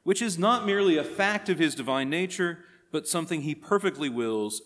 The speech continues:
and willingly consents to. I'll often be talking to children and say, you know, "Why didn't Jesus sin?" <laughs> And they'll say, "Because he's God,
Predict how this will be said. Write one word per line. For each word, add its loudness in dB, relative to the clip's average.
and -6
willingly -4
consents -8
to. -14
I'll -6
often -2
be -10
talking -4
to -8
children 0
and -4
say, 0
you -6
know, 0
"Why -4
didn't 0
Jesus -6
sin?" -6
<laughs> -18
And -10
they'll -4
say, -4
"Because -4
he's -6
God, -2